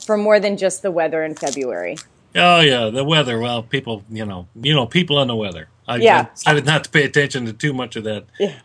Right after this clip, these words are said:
Speaker 2: I, I hope it doesn't, I'm not snowed in in Cleveland, but we will see.
Speaker 1: Well, hopefully not. Um, so thanks so much for coming,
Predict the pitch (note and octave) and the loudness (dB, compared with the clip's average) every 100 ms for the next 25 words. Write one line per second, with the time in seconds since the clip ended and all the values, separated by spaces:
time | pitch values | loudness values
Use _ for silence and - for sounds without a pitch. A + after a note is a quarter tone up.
0 | - B2+ - A#2 A2+ D3 D#3 A#2 A#2 A2+ | -4 -4 -2 0 2 0 0 -2 -2 -2
1 | A#2 G#2+ G#2 G#2 A#2 A2+ - C3+ C3 B2+ | -4 -8 -10 -6 -4 -2 -2 0 2 0
2 | A#2+ A#2+ A2+ - C#3 A2 G2+ F#2 G2 F2+ | 0 0 -2 0 -2 0 -6 -6 -10 -10
3 | G2 G#2+ B2+ E3+ F3+ D#3+ _ _ - G#3 | -8 -6 -6 -4 -6 -10 _ _ -8 -6
4 | E3 D#3+ G#3 D#4+ E4 D#4 D#4+ B3+ F3+ F3 | -6 -4 -4 -4 -4 0 4 4 6 4
5 | - - - - - A3+ G#3+ A3 A3 A3 | 0 -8 -8 -6 -2 4 6 6 4 -2
6 | A3+ - B3 G#3+ A3 A3 B3+ C#4 - D4 | -8 -8 0 0 0 -4 -6 -6 -6 -6
7 | C4 A#3+ A#3 - A3 G#3 - A3+ G#3 G3+ | -4 -4 -6 -8 -6 -2 -2 -2 -4 -4
8 | G3 G3+ | -6 -10